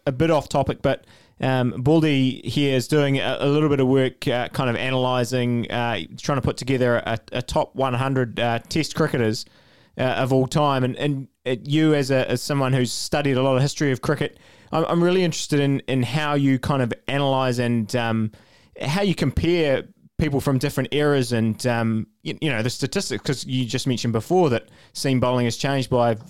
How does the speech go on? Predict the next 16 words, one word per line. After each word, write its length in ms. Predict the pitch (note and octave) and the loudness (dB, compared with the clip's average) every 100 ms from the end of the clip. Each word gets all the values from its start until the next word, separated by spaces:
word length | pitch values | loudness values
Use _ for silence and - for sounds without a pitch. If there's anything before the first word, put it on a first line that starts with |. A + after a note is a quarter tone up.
| - | -20
you 220 | - C3+ | -4 -2
know, 100 | A#2+ | 0
four 360 | - C3+ B2 | 0 0 2
runs. 420 | B2 C3 C3 A#2 - - - - - | 2 2 0 -2 -8 -16 -20 -10 -6
How 220 | D3+ G3+ | -4 -2
do 80 | G#3+ | -4
you, 80 | C3+ | -4
how 160 | F3 | -2
do 80 | G#3 | -2
you 140 | G3+ | 0
manage 400 | D#3+ E3 F#3 C3 | 0 0 0 0
all 160 | A#2+ A#2+ | 2 2
of 60 | A#2+ | 2
that 240 | B2 - | 0 -4
a-, 140 | F#2 A2 - | -8 -10 -4
and, 380 | C#3 C3+ A#2+ | -2 0 -2